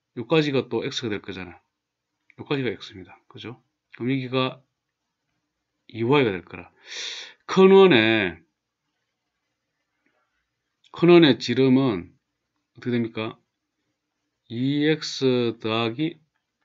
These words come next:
사 와이가 되는 거지. 그렇죠? 색칠한 부분은 큰 원의 넓이를 구해서, 큰 원의 넓이는 그러면 반지름이 이로 나누면 되니까 X 플러스 이 와이가 되죠.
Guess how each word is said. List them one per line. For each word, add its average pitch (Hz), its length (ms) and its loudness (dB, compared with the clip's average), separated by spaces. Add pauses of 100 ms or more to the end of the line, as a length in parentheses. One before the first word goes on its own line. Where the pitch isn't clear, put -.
(1040)
사 - 240 -8
와이가 147 260 -2
되는 85 180 -14
거지. - 220 -20 (2000)
그렇죠? 104 300 -12
색칠한 170 500 4
부분은 127 680 2 (340)
큰 165 240 2
원의 151 380 4
넓이를 120 500 0
구해서, 101 680 -8 (680)
큰 170 160 2
원의 165 160 8
넓이는 123 400 2
그러면 107 460 -4
반지름이 117 840 -4 (840)
이로 120 240 0
나누면 117 260 0
되니까 101 340 -8
X 139 420 -6
플러스 117 600 -8 (300)
이 104 140 -10
와이가 120 320 -2
되죠. 85 320 -14